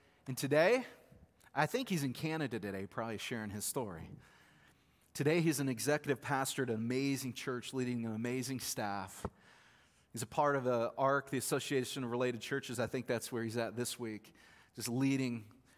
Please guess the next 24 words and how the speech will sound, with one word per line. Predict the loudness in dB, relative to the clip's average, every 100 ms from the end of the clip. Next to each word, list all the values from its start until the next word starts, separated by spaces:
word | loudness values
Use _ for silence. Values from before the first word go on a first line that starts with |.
| _
church | -6 -4 -4 -4
planners | 0 0 0 -2 -4
and | -4
teaching. | -4 -2 -4 -6 -8 -12 -20 -20 -20 -20 -20 _ _ _ _ _ _ _ _ _ _
And | -4
he | -4
came | -4 0 0 2
back | 4 6 4 0
to | -6
the |
place | -4 0 0 0
of | -4
the | -6
calling. | 0 0 2
I | -2
just | -4 -2
want | -2
to | -2
stir | -2 0 0
up | -2
your | -6
faith | -2 -2 -2
today | -4 -4 0 0 -2
that | -4